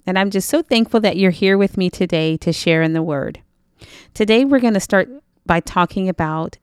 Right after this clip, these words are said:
God's divine timing and keeping your trust in Him. What am I talking about?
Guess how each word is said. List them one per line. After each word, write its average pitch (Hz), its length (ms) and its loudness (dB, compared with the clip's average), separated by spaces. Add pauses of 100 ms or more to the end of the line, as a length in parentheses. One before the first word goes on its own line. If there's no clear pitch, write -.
(140)
God's 180 480 -4 (120)
divine 160 640 -2 (160)
timing - 640 -8 (480)
and 165 160 -4
keeping 220 340 -2
your 190 160 0
trust 170 380 -6
in 160 80 -2
Him. 151 320 -12 (1400)
What 247 240 4
am 262 100 4
I 240 80 0
talking 180 400 -4
about? 160 540 -12